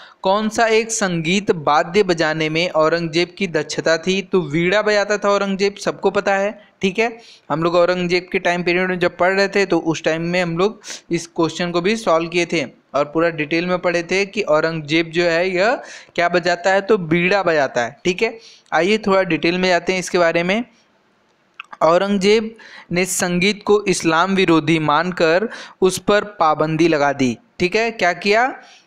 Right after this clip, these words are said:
जो है संगीत को जो है, अ, इस्लाम विरोधी मानकर उस पर पाबंदी लगा दी। लेकिन उसी के काल में फारसी भाषा में भारतीय शास्त्रीय संगीत पर सर्वाधिक पुस्तकें जो हैं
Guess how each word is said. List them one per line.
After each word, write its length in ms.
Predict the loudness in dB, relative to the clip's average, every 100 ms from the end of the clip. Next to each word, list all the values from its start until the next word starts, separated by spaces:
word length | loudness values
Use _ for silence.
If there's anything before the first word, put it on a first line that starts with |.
| -4
जो 120 | 2
है 120 | 2
संगीत 600 | 2 -2 -2 0 0 -2
को 480 | 0 2 4 2 -2 -12 -20 _ -4
जो 140 | 0
है, 320 | 2 2 0
अ, 880 | -2 -8 _ -6 -2 0 0 0 -4
इस्लाम 420 | -6 -2 -2 -2
विरोधी 420 | 0 0 0 0 0
मानकर 520 | 0 0 0 0 0
उस 200 | -2 -4
पर 160 | -2 -2
पाबंदी 520 | 0 0 0 -2 0
लगा 260 | 2 2 0
दी। 340 | 2 0 -2 -8 -18 -6
लेकिन 280 | -4 -2 -4
उसी 280 | -4 -4 -2
के 120 | -2
काल 320 | -2 0 2 2
में 260 | 2 2
फारसी 640 | 0 0 2 2 0 -2 0
भाषा 460 | 2 0 2 0
में 380 | 0 0 0 -2 -8 -18 -18
भारतीय 640 | -4 0 2 0 -2 0 0
शास्त्रीय 800 | 0 0 0 -2 -4 -2 0 0
संगीत 500 | -2 -4 -4 -6 -4 0
पर 100 | 0
सर्वाधिक 680 | 0 0 2 0 0 -4 -4
पुस्तकें 480 | -6 -4 -4 -2
जो 100 | 0
हैं 300 | 0 0 -2